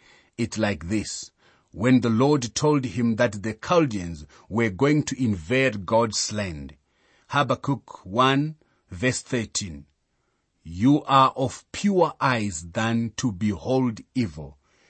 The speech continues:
and cannot look on wickedness."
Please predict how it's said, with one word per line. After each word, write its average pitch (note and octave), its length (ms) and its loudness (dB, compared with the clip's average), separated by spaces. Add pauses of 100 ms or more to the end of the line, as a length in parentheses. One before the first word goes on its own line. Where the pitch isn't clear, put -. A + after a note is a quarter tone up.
(400)
and B2 360 2
cannot B2+ 460 0
look A2+ 540 -4
on D#2 360 -8
wickedness." D2 800 -10